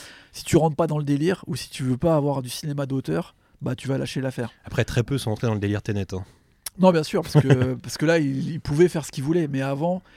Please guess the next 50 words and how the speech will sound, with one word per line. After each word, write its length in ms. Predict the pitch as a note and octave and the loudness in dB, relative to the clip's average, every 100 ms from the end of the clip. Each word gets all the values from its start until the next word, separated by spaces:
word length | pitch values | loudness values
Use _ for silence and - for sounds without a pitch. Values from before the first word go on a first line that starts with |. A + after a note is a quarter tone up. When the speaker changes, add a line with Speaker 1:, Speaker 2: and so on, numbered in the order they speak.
| - | -2
Speaker 1:
il 100 | C#3+ | 2
avait 160 | C3 | 4
réussi, 340 | C3+ C#3 - G3 | 4 2 2 0
à 60 | |
mon 160 | D#3 C#3 | 2 4
avis, 220 | B2 A#2 | 6 6
Speaker 2:
Ouais, 40 | C3+ | 6
Speaker 1:
à 40 | |
avoir, 320 | C3 C#3+ C3 | 4 2 0
euh, 40 | C3 - | -2 -4
Speaker 2:
bien 100 | A2 | -6
sûr. 140 | G2 F#2+ | -6 -4
Speaker 1:
en 40 | |
tout 80 | - | 4
cas, 80 | E3+ | 6
dans 80 | |
la 80 | C#3+ | 6
réalisation 480 | D3 D#3 D#3 D3+ F#3 | 4 2 2 0 2
et 40 | |
la 80 | C#3 | 2
mise 200 | D3+ C#3 | 2 0
en 80 | D3+ | 0
scène, 200 | - F#3+ | 0 0
il 140 | D#3 | 2
a 40 | C3 | 2
un 60 | C3 | 0
truc 200 | G3 - | -2 -4
que 80 | |
tout 160 | B2 - | -6 -2
le 60 | E3+ | 0
monde 140 | F3 | 0
peut 100 | D3+ | -2
comprendre, 420 | - D#3 - F#3+ | -4 -6 -4 -4
qui 120 | E3+ C3 | -2 -2
est 20 | |
pas, 220 | D#3 E3 | 0 0
euh, 240 | C#3+ C3+ C#3 | 0 -2 -6
archi 260 | F3+ D#3 E3+ | -10 -12 -8
compliqué. 560 | - C3+ C#3+ F#3 E3 B2+ | -6 -6 -6 -2 -2 -2
Et 40 | |
Villeneuve, 340 | B2 D3+ G3 | 0 0 2
il 140 | D3+ C3 | 2 2
rentre 200 | E3 - | 0 -2
aussi 160 | C#3 E3 | -6 -4
dans, 80 | |
un 40 | D3+ | -4
peu 120 | D3 | -2
dans 120 | C#3 | -4
ce 80 | C3 | -2
délire-là, 400 | C3+ C#3 C#3+ E3+ | -2 0 -2 -4